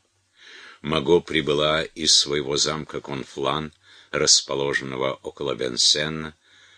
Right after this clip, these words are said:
откуда она редко выезжала в эти тяжелые для нее времена. Вторые носилки, все белые, принадлежали королеве Клеменции Венгерской,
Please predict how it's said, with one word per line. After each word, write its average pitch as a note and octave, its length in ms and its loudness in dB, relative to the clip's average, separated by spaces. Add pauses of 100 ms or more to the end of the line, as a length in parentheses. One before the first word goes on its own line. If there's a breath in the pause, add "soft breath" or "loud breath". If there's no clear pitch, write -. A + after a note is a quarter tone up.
откуда F#2 460 2
она F2+ 160 2
редко F2+ 360 2
выезжала B1+ 600 -4
в A1 40 -6
эти A#1 440 -8
тяжелые A#1+ 600 -4
для G#1+ 200 -12
нее G#1 260 -10
времена. F#2 540 -14 (1600 loud breath)
Вторые A#2+ 520 6
носилки, G#2 760 2
все - 340 4
белые, F2 640 2
принадлежали F2 680 0
королеве E2 680 0
Клеменции E2 840 0
Венгерской, D#2 960 -4